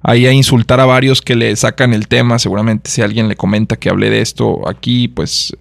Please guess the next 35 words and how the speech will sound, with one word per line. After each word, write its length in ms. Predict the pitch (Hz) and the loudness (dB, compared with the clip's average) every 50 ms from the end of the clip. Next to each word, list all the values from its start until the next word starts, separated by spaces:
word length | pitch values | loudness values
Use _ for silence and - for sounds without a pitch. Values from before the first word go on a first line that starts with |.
| _ _ | _ _
me 160 | - 101 101 98 | -6 -4 -2 -2
insultaría. 880 | 104 107 - 107 110 - - - 123 135 151 143 127 123 120 120 123 - - - - - - - _ _ _ _ _ | -2 -2 -2 -2 -2 -2 -2 0 2 2 4 4 4 4 2 0 -2 -6 -16 -20 -20 -20 -20 -20 _ _ _ _ _
Pero, 460 | - 123 123 123 120 120 120 117 - - | 0 2 4 4 4 4 2 2 0 2
pero 160 | 127 123 131 | 2 4 4
él 100 | 135 139 | 4 4
no 140 | 151 151 156 | 4 4 4
lo, 180 | 147 156 151 - | 4 2 2 2
no 180 | 139 139 143 143 | 2 2 4 4
lo 160 | 151 160 147 | 4 2 2
toma 200 | - 147 139 143 | 2 0 2 2
muy 280 | 143 135 135 135 131 123 | 2 2 2 2 2 2
bien 240 | 123 123 120 123 | 2 2 0 0
este 200 | 123 123 - 139 | -2 -2 -4 -4
tema, 360 | - - 131 123 123 131 131 127 | -2 0 2 2 2 2 0 -2
como, 320 | - 110 95 85 73 - | -2 -4 -6 -6 -8 -10
como 200 | - - 78 80 | -12 -10 -8 -6
muchas 720 | 92 98 117 127 123 - 127 120 - - - - - - - | -4 -4 -4 -2 -2 -2 -2 -2 -2 -6 -8 -10 -14 -12 -8
de, 260 | - 98 101 101 95 | -6 -4 -4 -4 -4
de 200 | - - 98 104 104 | -4 -6 -4 -2 -2
las 120 | 107 110 | -2 -2
personalidades. 760 | - 113 110 - - 113 113 113 113 117 120 127 135 139 127 | -2 -2 0 0 2 2 2 2 2 2 2 4 2 2 4
En 80 | 127 120 | 2 2
su 120 | - - | 4 4
momento, 380 | 123 113 113 117 120 120 - 131 | 2 2 2 2 0 2 2 2
Miguel 320 | 127 120 113 113 120 120 | 2 2 2 2 2 0
Bosé 680 | 117 120 123 - - 120 113 123 131 127 123 117 - - | 2 2 0 2 2 2 4 4 4 2 2 0 0 -2
en 100 | 120 120 | -2 -2
un 100 | 117 120 | 0 0
aeropuerto 640 | 117 123 127 117 - 123 120 120 - - 156 127 - | 2 2 2 2 2 2 2 2 2 0 -2 -2 0
puso 320 | - 123 120 - 143 131 | 0 0 2 2 2 2
en 80 | 127 123 | 2 2
su 140 | 120 - 117 | 0 0 -2
lugar 300 | 113 113 113 113 117 127 | -2 0 0 2 2 2
a 40 | |
un 460 | 123 123 123 123 123 123 117 110 90 | 2 0 0 0 -2 -2 -4 -6 -8